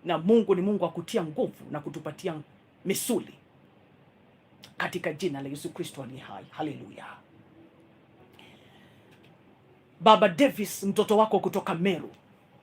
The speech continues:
ameomba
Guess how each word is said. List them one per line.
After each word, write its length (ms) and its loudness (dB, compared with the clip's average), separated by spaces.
ameomba 680 8